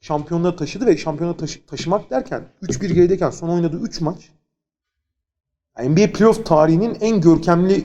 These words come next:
üç maçlık serisi olabilir yani. Hani ya da onlardan biridir yani. O yüzden, e, bu çok şaşırtmadı beni yani LeBron'un birinci seçilmesi. Ben seçer miydim? Bilmiyorum yani hiç yapmadım öyle bir liste. Herhalde seçerdim yani şu en son geriye şöyle bir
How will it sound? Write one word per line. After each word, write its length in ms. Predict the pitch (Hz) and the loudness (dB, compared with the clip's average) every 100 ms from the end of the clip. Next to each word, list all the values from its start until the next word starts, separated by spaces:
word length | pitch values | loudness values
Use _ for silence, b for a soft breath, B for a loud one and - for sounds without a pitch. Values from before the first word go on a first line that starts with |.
| - | -8
üç 140 | - 160 | -10 -2
maçlık 300 | 131 - - | -2 -2 -4
serisi 360 | 143 131 143 | -4 -2 -2
olabilir 320 | 143 117 113 | 0 2 0
yani. 260 | 101 92 92 - | -4 -10 -18 -20
Hani 280 | 107 107 - - 156 | -14 -14 -14 -6 -2
ya 120 | 135 | 0
da 160 | 147 | 2
onlardan 440 | 139 131 127 143 139 | 0 0 2 0 0
biridir 240 | 120 101 | -6 -6
yani. 120 | 95 - - | -14 -18 -8
O 80 | 202 | -8
yüzden, 260 | 202 240 - B B B B B - | -6 -8 -8 B B B B B -10
e, 120 | 120 | -4
bu 80 | 196 | -2
çok 160 | 240 170 - - - - | -2 -4 -14 -20 -20 -4
şaşırtmadı 580 | 202 175 196 190 127 | 0 0 -2 0 0
beni 120 | 110 107 | 0 -4
yani 200 | 101 104 | -4 -4
LeBron'un 340 | 104 107 104 | -4 -6 -8
birinci 240 | 104 101 | -8 -10
seçilmesi. 560 | 98 101 95 95 - - - _ | -12 -16 -16 -18 -18 -20 -20 _
Ben 180 | 147 185 | 0 0
seçer 340 | 180 185 196 | 0 0 0
miydim? 380 | 175 139 160 180 - _ _ - | 0 -2 -4 -6 -12 _ _ -6
Bilmiyorum 400 | 254 254 151 110 | -2 2 2 2
yani 120 | 113 147 | -2 -4
hiç 160 | - | -2
yapmadım 400 | 175 - 113 101 | -4 -4 -8 -10
öyle 120 | 101 | -14
bir 60 | 98 | -18
liste. 320 | - - 214 - _ _ _ _ _ _ _ _ | -20 -16 -16 -16 _ _ _ _ _ _ _ _
Herhalde 360 | - - - 120 | -8 -4 -4 0
seçerdim 420 | 170 - 147 131 | 0 4 2 2
yani 140 | 117 101 | -2 -4
şu 160 | 156 - | -8 -6
en 140 | 135 | -4
son 300 | 127 127 117 - _ _ - 139 | -4 -4 -6 -8 _ _ -14 -2
geriye 320 | 127 127 113 | 2 2 2
şöyle 300 | - 123 - | 0 0 0
bir 160 | - | -6